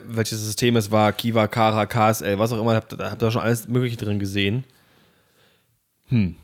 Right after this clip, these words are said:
War immer so ein bisschen semi, we-, wohingegen andere Locations, nur ein Positivbeispiel finde ich, das Lido, hat mir super gut gefallen. Zwanzig Jahre alte Martin P A drin,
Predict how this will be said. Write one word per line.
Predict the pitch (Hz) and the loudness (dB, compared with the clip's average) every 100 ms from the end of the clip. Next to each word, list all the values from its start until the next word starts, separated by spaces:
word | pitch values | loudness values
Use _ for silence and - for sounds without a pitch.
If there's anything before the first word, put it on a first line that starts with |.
| - - | -20 0
War | 110 123 | 2 4
immer | 123 | 4
so | 120 | 4
ein | 123 | 2
bisschen | 117 127 | 2 2
semi, | 123 143 127 101 98 | 4 4 4 2 -2
we-, | 117 117 123 113 104 98 | -8 -2 -2 -2 -6 -10
wohingegen | - 123 123 123 120 | 0 2 4 2 2
andere | 110 123 123 | 0 2 4
Locations, | 123 120 117 117 127 127 - - _ 101 87 _ _ _ _ _ | 2 2 2 2 0 -2 -6 -16 _ -20 -20 _ _ _ _ _
nur | 151 135 131 | 0 2 2
ein | 117 107 95 | -2 -8 -6
Positivbeispiel | 143 147 131 117 120 120 - | 0 0 0 0 2 2 0
finde | 117 117 113 | -2 -2 -2
ich, | 120 - - | -4 -12 -18
das | - 104 127 107 | -20 -8 -4 0
Lido, | 113 123 123 123 113 | 2 4 4 4 2
hat | 95 | -4
mir | 117 | -6
super | 120 117 | -4 -2
gut | 101 - | -4 -6
gefallen. | 95 98 98 101 - - - - _ | -4 -2 -2 -4 -10 -20 -20 -20 _
Zwanzig | - 123 120 | 0 0 0
Jahre | 117 120 127 | 0 2 2
alte | 120 123 | 2 2
Martin | 110 131 131 | 2 0 -2
P | 127 113 | -2 -2
A | 120 | 0
drin, | 120 123 | -2 -2